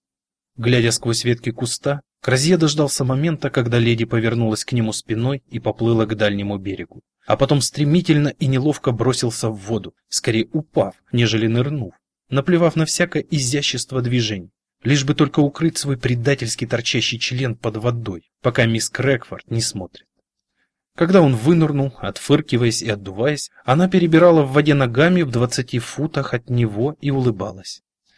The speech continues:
«Я очень рада, что вы решили присоединиться ко мне, Фрэнсис. Теперь, если утконос со своими ядовитыми шпорами выйдет к нам, вы сможете защитить меня. Не осмотреть ли нам вход в нору?»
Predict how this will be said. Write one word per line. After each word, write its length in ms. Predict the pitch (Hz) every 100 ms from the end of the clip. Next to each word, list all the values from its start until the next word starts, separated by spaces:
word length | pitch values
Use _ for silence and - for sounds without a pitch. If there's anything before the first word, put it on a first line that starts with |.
| _
«Я 340 | 117 120 120
очень 340 | 120 123 135 143
рада, 240 | 160 107
что 180 | - 107
вы 120 | 107
решили 320 | 107 - 113
присоединиться 720 | 120 117 - 117 156 160 98
ко 120 | -
мне, 120 | 95 98
Фрэнсис. 500 | 113 110 - - - _ _ _ _ -
Теперь, 300 | - 190 226
если 260 | 202 -
утконос 440 | 208 - 196 208 -
со 100 | 175
своими 360 | 170 190 185
ядовитыми 560 | 165 160 160 175 160 135
шпорами 500 | - - 190 185 170
выйдет 300 | 170 160 156
к 120 | 165
нам, 240 | 180 208
вы 180 | 214 156
сможете 500 | 156 131 123 117 170
защитить 440 | 170 - 233 359 -
меня. 260 | 101 101 _ _ _ -
Не 220 | 127 123
осмотреть 520 | 117 117 117 117 120
ли 60 | 165
нам 180 | 170
вход 300 | 185 - 254
в 80 | 160
нору?» 320 | 117 104 95